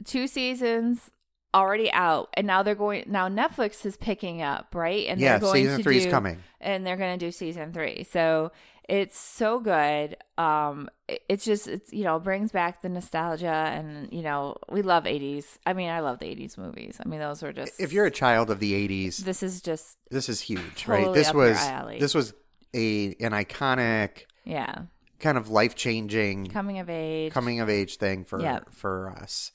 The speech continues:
Speaker 1: Yep.
Speaker 2: And, uh, no piano, though, okay? Okay.
Speaker 1: Okay.
Speaker 2: Uh, the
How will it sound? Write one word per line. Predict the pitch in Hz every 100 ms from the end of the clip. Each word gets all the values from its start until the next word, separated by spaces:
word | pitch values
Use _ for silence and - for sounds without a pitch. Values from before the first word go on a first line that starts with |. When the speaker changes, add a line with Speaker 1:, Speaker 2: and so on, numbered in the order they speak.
| _
Speaker 1:
Yep. | 82 -
Speaker 2:
And, | 113 104 98 95 95 _ _ _ _ _ -
uh, | -
no | - 139 156
piano, | - 156 156 135
though, | 120 110
okay? | 104 120 123 147 - _ _ _ _ _ _ _ _ _ _ _ _ _
Okay. | 226 226 208
Speaker 1:
Okay. | 196 - _ _ _ _ _ _ -
Speaker 2:
Uh, | 127 117 104 - - -
the | - 120 110 101